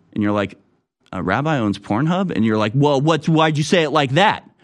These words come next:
"No, but why'd you say it in that tone? Are you anti-Semitic?" It's just like, "I don't, I don't know, man. You're the ones saying this. <laughs> You're the ones advertising this. I'm sorry that we are just repeating back to you what you yourselves are claiming."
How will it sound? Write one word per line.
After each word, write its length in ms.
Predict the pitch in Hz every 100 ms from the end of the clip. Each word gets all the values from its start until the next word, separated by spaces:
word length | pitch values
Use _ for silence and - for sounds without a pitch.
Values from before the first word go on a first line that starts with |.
| _ - -
"No, 120 | 208
but 120 | 175 165
why'd 260 | 180 185
you 80 | 180
say 260 | 190 190 175
it 60 |
in 120 | 170 160
that 240 | 208 226
tone? 220 | 185 123
Are 60 | 123
you 160 | 156 160
anti-Semitic?" 1120 | 165 170 185 - 170 123 131 214 285 - _ _
It's 100 | -
just 160 | 139
like, 180 | 147 131 -
"I 80 | 175
don't, 180 | 202 -
I 140 | 160
don't 140 | 208
know, 180 | 160 156
man. 240 | 156 151 131
You're 160 | 139
the 80 | 190
ones 260 | 196 190 165
saying 360 | 180 160 117
this. 260 | 90 - - -
<laughs> 160 | - -
You're 340 | 120 - 185
the 200 | 196 220
ones 380 | 180 - 196 175
advertising 840 | 170 185 170 156 156 131 123 117
this. 320 | 113 113 - - - - - - -
I'm 240 | 143 143
sorry 440 | - 165 170 175
that 160 | 160 151
we 520 | 143 147 147 147 147
are 140 | 147 135
just 280 | 139 143 139
repeating 580 | 143 - 160 160 151
back 340 | 147 139 127 -
to 100 | 147
you 240 | 117 104
what 280 | 104 123 123
you 200 | 113 131
yourselves 680 | 131 127 - - 131 127 127
are 80 | 117
claiming." 540 | - 120 110 98 95